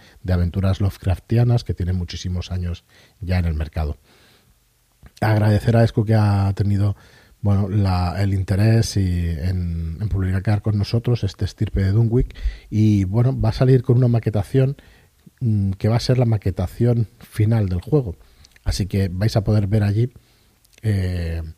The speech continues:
pues cositas como la hoja de personaje y como toda la maquetación del libro, tal y como va a quedar. Eh, estamos hablando de unas cincuenta páginas, así que vais a tener mucha información para poder jugar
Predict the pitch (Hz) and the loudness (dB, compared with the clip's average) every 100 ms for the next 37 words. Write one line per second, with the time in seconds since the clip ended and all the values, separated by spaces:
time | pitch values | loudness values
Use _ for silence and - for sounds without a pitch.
0 | - - _ _ - 104 - 95 - 113 | -20 -20 _ _ -6 -6 -2 -4 -2 0
1 | 120 - 110 95 90 - 117 113 117 139 | -2 -2 -2 0 0 0 0 0 0 0
2 | 139 - 147 131 95 95 104 101 95 90 | 0 0 0 0 -2 -4 -2 -2 -2 -4
3 | 92 92 98 98 98 104 117 - - _ | -6 -4 -4 -2 -2 -2 -4 -8 -20 _
4 | _ 107 104 101 90 85 82 82 67 65 | _ 0 0 0 -2 -2 -4 -6 -8 -12
5 | _ _ _ _ - 98 101 92 - 113 | _ _ _ _ -8 -4 -4 -6 -8 -2
6 | 120 123 135 127 117 104 107 101 120 113 | 0 4 6 6 4 2 0 2 2 2
7 | 110 139 147 175 - - _ 90 - 98 | 0 -2 -2 -2 -6 -16 _ -8 -6 -6
8 | 95 95 - 101 107 117 - - _ 104 | -2 -2 -2 -2 -2 -2 -8 -20 _ 0
9 | 117 127 123 104 - 98 95 - 135 175 | 2 4 2 0 0 0 0 2 0 0
10 | - _ _ _ _ _ 110 101 98 92 | -6 _ _ _ _ _ 0 0 0 0
11 | 87 87 - 95 107 - 98 107 107 | -2 -4 -2 -2 -2 -2 0 0 -2